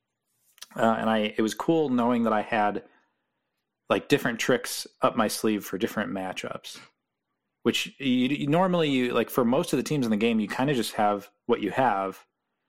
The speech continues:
And, like, you, maybe you'll take this here, this there, but for the most part, it's the same list. For Legionnaires, I really did feel like I can, I can tinker a little bit depending on what I was playing against.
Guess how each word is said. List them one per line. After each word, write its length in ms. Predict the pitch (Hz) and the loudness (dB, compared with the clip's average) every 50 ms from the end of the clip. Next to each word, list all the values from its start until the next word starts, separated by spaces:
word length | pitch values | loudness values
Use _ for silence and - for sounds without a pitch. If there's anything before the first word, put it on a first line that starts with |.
| _ _ _ - | _ _ _ -4
And, 60 | - 135 | 0 0
like, 160 | 135 127 - 160 | 0 0 0 -2
you, 80 | 143 | 0
maybe 220 | 139 135 127 123 127 | 2 2 2 2 2
you'll 100 | 120 107 | 0 0
take 220 | - - 107 - | 0 -4 -4 -2
this 140 | - 107 - - | -2 -4 -4 -2
here, 360 | - 101 98 95 92 92 92 | -4 -2 0 0 0 0 -2
this 200 | 92 92 - - | -6 -8 -8 -6
there, 300 | - 98 95 95 95 92 | -4 -4 -2 -2 -4 -4
but 200 | - 107 98 - | -4 -4 -4 -2
for 80 | - | 0
the 60 | 123 113 | 0 2
most 180 | 117 110 - | 2 0 0
part, 120 | - 113 98 | -2 -4 -4
it's 100 | - - | -4 -8
the 60 | 107 | -8
same 260 | - - 104 98 98 | -8 -6 -6 -6 -4
list. 300 | 98 98 98 - - - _ _ _ _ _ _ _ _ | -4 -6 -6 -6 -8 -14 _ _ _ _ _ _ _ _
For 180 | _ - - 139 | _ 0 2 2
Legionnaires, 400 | 151 175 170 170 170 165 156 131 | 2 2 0 2 0 0 2 2
I 60 | 143 | 2
really 240 | 127 127 135 135 123 | 2 2 2 0 0
did 260 | 113 110 113 110 107 | 2 0 0 0 0
feel 200 | - - 120 110 | 0 0 2 2
like 180 | 107 101 98 - | 2 0 0 0
I 160 | 110 101 98 | 0 -2 -2
can, 420 | 95 - 113 104 98 98 95 95 - | -2 0 -2 0 0 0 -2 -2 -2
I 80 | 107 | -2
can 200 | 104 - 101 95 | 0 0 -2 -4
tinker 560 | - - - 131 135 117 - 117 104 101 - - | -4 -2 0 0 0 2 2 2 2 0 -2 -2
a 40 | - | 0
little 160 | 101 98 98 | 0 0 0
bit 260 | 95 104 98 95 95 - _ _ _ _ _ _ _ - | 0 0 -2 -2 -2 -6 _ _ _ _ _ _ _ -4
depending 300 | 120 - 120 120 117 110 | 0 2 4 4 4 2
on 140 | 107 104 | 2 2
what 120 | 104 110 113 | 2 2 2
I 80 | 110 | 2
was 140 | 101 95 90 | 0 0 -4
playing 320 | - - - 117 120 143 147 | -4 -2 0 0 2 2 0
against. 500 | 151 160 170 180 185 185 - - - | 0 0 2 2 0 -2 -4 -10 -18